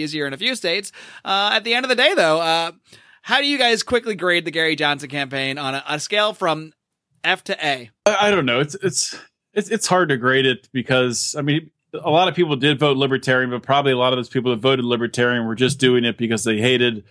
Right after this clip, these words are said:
Speaker 2: Trump and Clinton so much, and they won't even, you know, look into libertarian ideas any further. Uh, but with that being said, you know, I can't give it an F because,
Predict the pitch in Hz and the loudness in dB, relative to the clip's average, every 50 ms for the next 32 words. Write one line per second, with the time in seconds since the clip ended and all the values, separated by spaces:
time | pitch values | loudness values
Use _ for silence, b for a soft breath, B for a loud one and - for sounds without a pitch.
0 | b b b b - - 135 127 113 120 - - 127 131 123 117 - 127 120 117 | b b b b -2 0 0 0 0 -2 -2 0 0 0 0 0 2 2 2 4
1 | 117 117 117 - - - 117 113 113 117 123 131 127 123 120 107 120 120 117 113 | 2 0 0 -2 -2 -2 0 2 2 4 4 4 2 2 0 0 0 0 0 -2
2 | 110 - - _ _ _ - 123 117 113 113 117 123 123 - - 123 120 113 110 | -4 -8 -14 _ _ _ -10 -6 -6 -4 -2 0 0 0 2 2 0 2 2 2
3 | 120 120 117 123 117 - 120 120 117 117 117 113 113 104 120 123 123 117 98 113 | 2 2 0 0 0 0 2 2 2 2 2 0 0 0 2 2 2 2 2 0
4 | 113 113 104 - - - 156 151 131 120 117 113 113 107 b b b b b b | -2 -2 -2 -4 0 0 2 2 2 2 0 0 -2 -4 b b b b b b
5 | b b b b b b b b b - - 202 214 202 185 226 - - 202 185 | b b b b b b b b b 0 2 2 2 2 0 -2 -2 0 0 0
6 | 175 - 196 196 202 190 - 196 196 185 180 151 - - 170 170 170 170 165 156 | 2 2 2 2 2 2 2 2 2 2 2 0 -2 0 2 2 4 2 2 0
7 | 147 147 131 120 - - 147 147 143 139 139 135 - - 170 175 170 143 - 156 | 0 -2 -4 -4 -8 -8 -4 0 0 0 0 -2 -2 0 0 0 0 0 0 0
8 | 156 147 151 151 147 - _ 151 131 123 127 135 131 120 117 - - - - - | 2 2 2 0 0 -2 _ -2 0 2 2 2 2 0 -2 -4 -10 -20 -16 -10
9 | - 123 110 - 120 120 117 117 107 - - - - - | -8 -6 -4 0 0 0 0 0 -2 -4 -4 -6 -8 -10